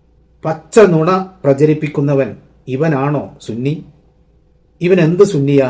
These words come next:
എന്ത് ആദർശമാണ്? എന്ത് ഇസ്ലാമാണ് ഇവനിക്കൊക്കെ ഉള്ളത്? അപ്പൊ ഇവന്റെ ഒന്നും പ്രശ്നം സുന്നിയോ ആദർശമോ ഇസ്ലാമോ ഒന്നുമല്ല, പിന്നെ ലീഗാണ് ഇവന്റെ ഒക്കെ പ്രശ്നം. അപ്പൊ ഇത്തരം ജനസുകള് മരക്കുറ്റി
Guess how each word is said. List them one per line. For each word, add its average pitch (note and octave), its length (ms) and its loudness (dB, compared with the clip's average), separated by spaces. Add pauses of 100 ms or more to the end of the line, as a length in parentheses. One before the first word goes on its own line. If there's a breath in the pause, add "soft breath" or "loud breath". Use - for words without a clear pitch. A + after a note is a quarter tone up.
(440)
എന്ത് D#3 260 0 (120)
ആദർശമാണ്? C#3+ 600 -2 (540)
എന്ത് F#3 320 0
ഇസ്ലാമാണ് F3 540 2 (120)
ഇവനിക്കൊക്കെ B2 400 -6
ഉള്ളത്? A2+ 220 -8 (720)
അപ്പൊ D3+ 120 2 (100)
ഇവന്റെ G#3+ 300 8
ഒന്നും G#3 240 4
പ്രശ്നം D#3+ 360 0 (500)
സുന്നിയോ E3 320 4 (160)
ആദർശമോ D#3+ 480 0
ഇസ്ലാമോ C#3 360 0
ഒന്നുമല്ല, A2+ 280 -6 (240)
പിന്നെ C3+ 220 -2
ലീഗാണ് D3 400 0
ഇവന്റെ A#2+ 220 -4
ഒക്കെ G#2 180 -10
പ്രശ്നം. G2+ 280 -16 (2250)
അപ്പൊ - 220 -4
ഇത്തരം F#3 340 4
ജനസുകള് D3 500 2 (420)
മരക്കുറ്റി C#3+ 460 -2